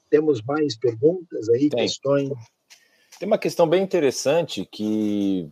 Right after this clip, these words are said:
Speaker 2: é, a Carol até levanta a respeito desse trabalho científico todo, principalmente dessas, desses, dessas pessoas que, que têm a, a, a, vamos dizer assim,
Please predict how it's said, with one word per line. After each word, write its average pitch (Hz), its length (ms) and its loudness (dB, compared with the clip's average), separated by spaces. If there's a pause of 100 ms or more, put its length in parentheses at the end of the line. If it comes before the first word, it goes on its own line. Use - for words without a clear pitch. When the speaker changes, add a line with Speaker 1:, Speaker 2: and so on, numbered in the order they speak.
(100)
Speaker 2:
é, 90 600 -2 (580)
a - 80 -16
Carol 101 420 4
até 98 200 -2
levanta 98 600 -2
a - 40 0
respeito 104 540 -4
desse 120 320 0
trabalho 120 640 2
científico 117 680 -8
todo, 120 340 -4
principalmente 127 640 -4
dessas, - 640 0 (540)
desses, 98 360 -6
dessas 107 260 -2
pessoas 113 420 0
que, 120 540 -2
que - 100 -14
têm 117 580 2
a, 110 40 2
a, 92 600 0
a, 85 40 -4
vamos 90 240 -2
dizer 85 140 0
assim, 85 440 -2